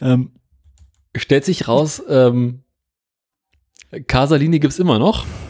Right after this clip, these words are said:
Speaker 1: Oh Gott.
Speaker 2: <laughs> Die bauen immer noch so Mikroautos.
Speaker 1: Immer noch in Vespa-Motoren?
Speaker 2: Äh, das
Speaker 1: Oder
Speaker 2: kann
Speaker 1: haben
Speaker 2: ich
Speaker 1: die
Speaker 2: nicht
Speaker 1: jetzt andere Zulieferer?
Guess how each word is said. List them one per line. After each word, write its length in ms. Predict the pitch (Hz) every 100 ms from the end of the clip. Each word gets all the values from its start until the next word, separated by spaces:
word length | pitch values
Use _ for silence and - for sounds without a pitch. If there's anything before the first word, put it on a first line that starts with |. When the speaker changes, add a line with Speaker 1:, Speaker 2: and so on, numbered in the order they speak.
| - _ _ _ - -
Speaker 1:
Oh 160 | 117 -
Gott. 340 | - - - _ _ _
Speaker 2:
<laughs> 340 | _ - 190 -
Die 200 | 196 285
bauen 320 | 139 120 190 -
immer 260 | - 196 139
noch 160 | 113
so 120 | -
Mikroautos. 880 | 113 110 - 127 - 104 156 311 - _ _ _ _ _ _ _ -
Speaker 1:
Immer 200 | 139 175
noch 160 | 175 143
in 80 | 139
Vespa-Motoren? 680 | 147 127 110 104 107 156 196 _ _ _ _ _ _ _ _
Speaker 2:
Äh, 60 | 120
das 1400 | 123 123 127 123 127 135 123 - 127 - 64 62 80 98
Speaker 1:
Oder 80 | 127
Speaker 2:
kann 80 |
Speaker 1:
haben 80 | 127
Speaker 2:
ich 60 | 170
Speaker 1:
die 60 |
Speaker 2:
nicht 80 | 131
Speaker 1:
jetzt 80 | -
andere 240 | 131 120 117
Zulieferer? 600 | - 123 110 113 107